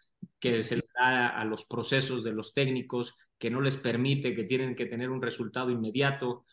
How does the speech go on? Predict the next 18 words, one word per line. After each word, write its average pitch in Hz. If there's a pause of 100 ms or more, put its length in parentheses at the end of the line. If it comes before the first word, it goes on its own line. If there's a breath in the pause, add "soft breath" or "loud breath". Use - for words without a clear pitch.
(120)
Entonces, 156
todo, 185
todas 214
esas 196
cosas 180
van 160
limitando 139
la 127
posibilidad 113
de 120
que, 107
de 104
que 110
haya 104 (100)
buenos 110
jugadores 107
jóvenes, 107
¿no? 127